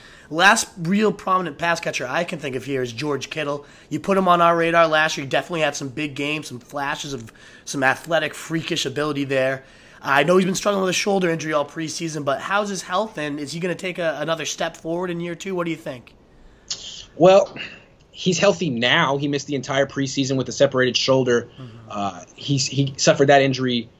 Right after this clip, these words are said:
Speaker 2: the first drive of the first preseason game. I mean, he plays very hard. Uh, he's kind of like, I wouldn't say Jimmy Ward, 'cause Jimmy Ward's sort of a disaster, but, like,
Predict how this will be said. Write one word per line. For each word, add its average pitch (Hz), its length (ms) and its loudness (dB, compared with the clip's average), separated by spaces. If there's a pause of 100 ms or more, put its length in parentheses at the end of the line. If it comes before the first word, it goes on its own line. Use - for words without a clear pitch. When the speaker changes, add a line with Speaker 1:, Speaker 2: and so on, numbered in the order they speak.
(400)
Speaker 2:
the 123 80 -6
first - 520 4
drive 135 380 6
of 117 120 -8
the 110 80 -14
first 131 300 -4
preseason 123 560 -2
game. 104 260 -4
I 117 60 0
mean, 131 260 6 (320)
he - 160 6
plays 175 340 8
very 165 240 8
hard. 143 560 6
Uh, - 220 -14 (140)
he's - 340 -4
kind 285 240 4
of 226 100 0
like, 196 400 4 (1500)
I 151 80 6
wouldn't 185 240 8
say 151 180 2
Jimmy 123 300 0
Ward, 120 320 2
'cause 117 120 -4
Jimmy 123 220 2
Ward's 113 320 2
sort 117 140 4
of 107 100 -2
a 107 40 -4
disaster, 107 500 0
but, 113 140 2
like, 110 220 4